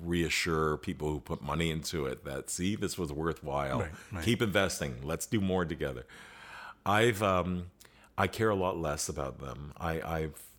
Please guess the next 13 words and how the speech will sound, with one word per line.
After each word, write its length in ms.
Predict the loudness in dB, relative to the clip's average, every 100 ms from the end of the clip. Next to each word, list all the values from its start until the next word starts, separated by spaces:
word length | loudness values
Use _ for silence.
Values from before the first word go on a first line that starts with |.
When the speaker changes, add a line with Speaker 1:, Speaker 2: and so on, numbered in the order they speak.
| _ -4
Speaker 1:
been 260 | 0 0 0
entering 520 | -2 0 0 0 -4 -4
certain 320 | -4 -2 -4
films 440 | -4 -4 -2 -4
into 160 | -4 -6
far 380 | -2 0 2 0
fewer, 500 | -4 -4 0 0 0
if 160 | 0 -2 -2
any, 520 | 0 0 0 -4 -8 _ -8
uh, 180 | -4 -4
festivals. 840 | -2 -2 -2 -4 -4 -6 -4 -6 -6 -16 -20 -20 -20 -20 -20 -10 0
And, 420 | 2 4 2 2
uh, 300 | 2 2